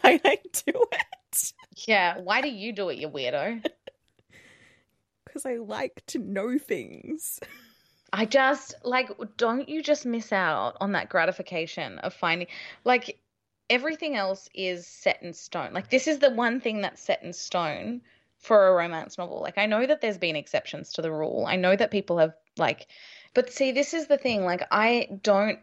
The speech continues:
Speaker 2: ever, like you said, it's about trust for you, Kat, but it's like every time we pick up a book, like, I, I know what I'm getting. I know exactly what I'm getting when I pick up a book because I get a book which has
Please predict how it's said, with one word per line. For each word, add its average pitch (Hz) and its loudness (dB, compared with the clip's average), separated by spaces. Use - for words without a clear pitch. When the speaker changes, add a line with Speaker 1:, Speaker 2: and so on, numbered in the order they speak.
Speaker 2:
ever, 180 4
like - -4
you 214 -2
said, 220 4
it's 254 2
about 226 4
trust - -2
for - -8
you, 180 -6
Kat, 135 -2
but 190 6
it's 196 -2
like 202 4
every 233 0
time 269 -2
we 247 2
pick 208 -6
up 180 -2
a 170 2
book, - 0
like, 214 6
I, 220 2
I 220 2
know 220 6
what 202 4
I'm 156 -4
getting. 76 -8
I - -8
know 190 4
exactly 180 0
what 175 2
I'm 160 -2
getting 147 -2
when 143 -4
I 143 -4
pick 156 -10
up 160 -8
a 156 -8
book 98 -2
because 180 4
I 151 4
get 156 6
a 160 0
book 170 -2
which 185 0
has 170 2